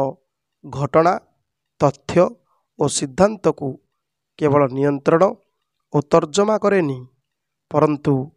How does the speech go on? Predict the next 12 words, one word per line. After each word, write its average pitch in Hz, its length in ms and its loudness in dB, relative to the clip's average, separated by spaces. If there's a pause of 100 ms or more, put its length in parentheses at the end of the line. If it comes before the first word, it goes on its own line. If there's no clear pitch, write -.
(400)
ଗବେଷକକୁ 151 840 0
ତାର 139 260 -2 (680)
ବ୍ୟକ୍ତିଗତ 143 680 -2 (680)
ବିଶ୍ୱାସ, 131 560 -2 (680)
ଅବଧାରଣା, 143 640 0 (600)
ମୂଲ୍ୟବୋଧ 139 680 0 (680)
ତଥା 135 340 0 (720)
ଆବେଗ 170 480 2
ପ୍ରବଣତାରୁ 151 720 2 (580)
ଦୂରେଇ 165 380 0
ରଖିଥାଏ। 139 480 -2 (960)
ତେଣୁ 175 220 6